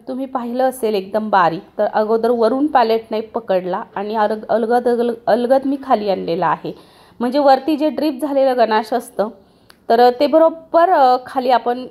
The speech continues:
जेव्हा पॅलेट नाईफ फिरवतो, म्हणजे बाजूने, तर ते बरोबर सगळीकडे लागलं जातं. अर्धे अर्धे बिस्किट्स मी कट करून घेतलेत सुरीने,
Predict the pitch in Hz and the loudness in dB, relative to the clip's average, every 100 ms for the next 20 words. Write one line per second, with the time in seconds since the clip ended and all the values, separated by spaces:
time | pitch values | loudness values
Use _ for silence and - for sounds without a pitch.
0 | _ 214 240 262 262 226 226 226 247 254 | _ -8 0 2 4 2 0 -4 -8 -6
1 | 302 285 214 - 214 226 247 254 - _ | -2 0 0 -2 -6 -6 -8 -8 -14 _
2 | _ - 202 202 240 208 220 - - 202 | _ 0 0 2 -2 -4 -6 -10 -10 -10
3 | 202 220 220 220 233 226 269 262 208 196 | -4 -6 -4 -4 -2 -2 -2 -2 -4 -4
4 | 214 254 202 175 165 170 156 160 160 _ | -4 0 0 0 -2 -2 -4 -6 -12 _
5 | _ _ _ _ _ 156 226 247 330 311 | _ _ _ _ _ 0 2 2 2 2
6 | 294 320 269 - - 269 - 277 277 277 | 2 -2 -4 -10 -12 -14 -10 -10 -6 -4
7 | 254 - 254 254 262 254 240 208 240 - | -4 -2 -2 -2 -2 -4 -2 -6 -6 -12
8 | - 254 226 214 226 | -8 -6 -2 -2 -4